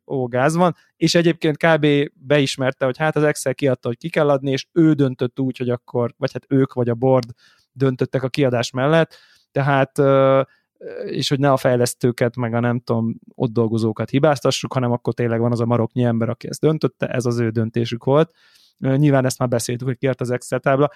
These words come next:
Én nem is emiatt akartam feltétlenül, hanem szerintem amit egészen csodálatosan tetten érhető, és a csodálatosan az most itt sajnos idézőjel, hogy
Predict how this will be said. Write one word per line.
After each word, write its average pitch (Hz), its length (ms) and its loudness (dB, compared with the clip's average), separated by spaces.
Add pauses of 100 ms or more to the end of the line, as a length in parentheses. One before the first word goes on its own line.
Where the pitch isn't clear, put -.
(140)
Én 139 140 -4
nem 185 160 4
is 175 120 2
emiatt 151 400 2
akartam 135 420 0
feltétlenül, 135 560 0
hanem 127 120 0
szerintem 139 440 -6
amit 170 580 2 (140)
egészen 139 800 0 (560)
csodálatosan 131 720 -2
tetten 127 320 -2
érhető, 123 280 -2
és - 100 -4
a 135 40 -6
csodálatosan 135 520 0
az 123 100 -2
most 127 180 -8
itt 127 100 -10
sajnos 160 680 2
idézőjel, 120 800 -2 (480)
hogy 123 220 -6